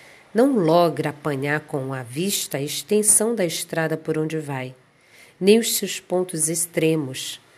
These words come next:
Chegando, porém, ao cume da montanha, abrange com o olhar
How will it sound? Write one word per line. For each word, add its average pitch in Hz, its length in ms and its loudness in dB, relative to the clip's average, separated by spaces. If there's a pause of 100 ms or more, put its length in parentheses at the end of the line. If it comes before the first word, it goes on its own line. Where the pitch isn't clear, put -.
(140)
Chegando, 170 460 2
porém, 156 460 2
ao 147 160 0
cume 143 460 -2
da 139 120 0
montanha, 165 760 0 (340)
abrange 185 1160 2
com 147 260 -4
o 143 140 -2
olhar 143 760 -2